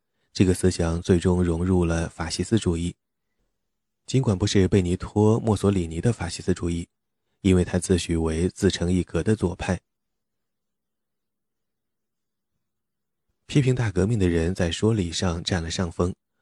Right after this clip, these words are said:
无论大革命实现了何种成就，他都没有达到支持者的期望。他既没有产生英国式稳定的立宪君主制，也没有建立雅典式繁荣的民主共和国，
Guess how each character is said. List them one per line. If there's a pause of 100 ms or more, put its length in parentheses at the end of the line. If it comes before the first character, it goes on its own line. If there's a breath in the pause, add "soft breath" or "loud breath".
(140)
无
论
大
革
命
实
现
了
何
种
成
就， (220 soft breath)
他
都
没
有
达
到
支
持
者
的
期
望。 (680)
他
既
没
有
产
生
英
国
式
稳
定
的
立
宪
君
主
制， (360)
也
没
有
建
立
雅
典
式
繁
荣
的
民
主
共
和
国，